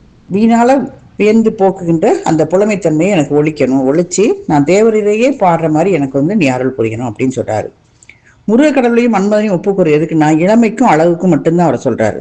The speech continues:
மத்தபடி வந்து நீங்க முருகப்பெருமான் வந்து இது மாதிரி சொல்றாருன்னு நினைக்கக்கூடாது.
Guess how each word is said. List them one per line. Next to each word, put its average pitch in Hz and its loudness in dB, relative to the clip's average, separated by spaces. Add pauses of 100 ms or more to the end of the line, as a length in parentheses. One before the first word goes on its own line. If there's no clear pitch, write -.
(100)
மத்தபடி 175 -2
வந்து 175 -2 (420)
நீங்க 175 2
முருகப்பெருமான் 180 0
வந்து 156 0
இது 147 0
மாதிரி 147 0
சொல்றாருன்னு 139 -2
நினைக்கக்கூடாது. 131 -4